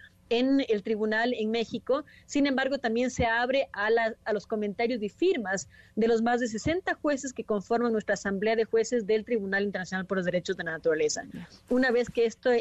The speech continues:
este veredicto esté listo, se lo hará llegar tanto a, a las comunidades, a las organizaciones que participaron, como a las autoridades de Ana Francisca, que también fueron convocadas al tribunal y que no asistieron.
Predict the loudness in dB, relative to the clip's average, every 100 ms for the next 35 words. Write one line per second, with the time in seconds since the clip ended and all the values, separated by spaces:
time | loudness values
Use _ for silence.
0 | 0 -4 -2 -2 2 2 0 -2 -2 0
1 | 2 2 0 -2 -2 -10 -6 0 2 2
2 | 0 0 0 0 0 -2 _ _ -2 -2
3 | 0 0 2 2 0 0 -2 -4 -4 0
4 | 0 2 0 0 -2 -4 -4 -4 -2 -4
5 | -4 -2 0 0 -2 -4 -2 0 2 2
6 | 0 -2 -2 0 2 0 -2 -4 -4 -6
7 | -4 -2 -2 -2 -4 -4 -2 -2 0 -2
8 | 0 0 0 0 0 -2 -4 -4 0 0
9 | -4 -6 -2 0 0 -2 -6 -8 -10